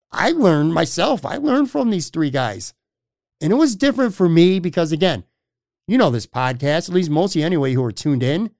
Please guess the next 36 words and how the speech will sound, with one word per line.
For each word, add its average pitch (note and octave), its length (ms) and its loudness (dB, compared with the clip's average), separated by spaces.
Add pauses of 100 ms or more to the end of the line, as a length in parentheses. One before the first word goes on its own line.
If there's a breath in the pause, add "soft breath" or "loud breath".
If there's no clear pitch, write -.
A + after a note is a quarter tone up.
(880)
I C#3 80 -6
have F3+ 140 2
a F3 40 -2
guest. C#3+ 380 0
We F#3 100 -2
go E3 120 2
one-on-one. D#3+ 680 2
We C#3 80 -2
shoot F3+ 220 -10
the C3 80 -8
shit. G3+ 460 -2 (480)
I C#3 140 0
ask C#3+ 180 -2
some A2 140 -8
questions. F#3+ 840 0 (360)
They C#3 100 -4
have C3+ 120 -4
some C3 160 -2
answers. F#3 720 0
I B2 100 -4
kind C3 160 -4
of A2 100 -12
feed D#3 160 2
off C3+ 220 0
them. F3 320 4
We D#3 80 2
go C#3 180 0
back D#3 280 0
and D#3 120 -8
forth, F3 380 0
and D3 100 -4
it's C#3 120 -6
a C#3+ 40 -4
nice C#3 320 -2
long-form C#3+ 600 -2
conversation. C3+ 720 -6